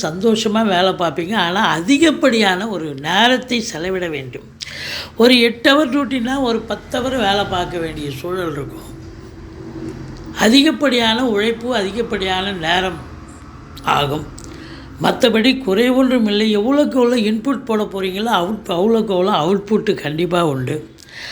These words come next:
அப்போ உங்களுக்கு நல்ல லாபம் கிடைக்கும்.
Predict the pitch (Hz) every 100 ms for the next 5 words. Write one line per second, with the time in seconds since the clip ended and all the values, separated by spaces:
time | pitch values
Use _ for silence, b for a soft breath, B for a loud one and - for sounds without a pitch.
0 | B B - 185 294 294 202 202 202 254
1 | 233 160 185 202 160 156 196 220 233 226
2 | 185 165 - 185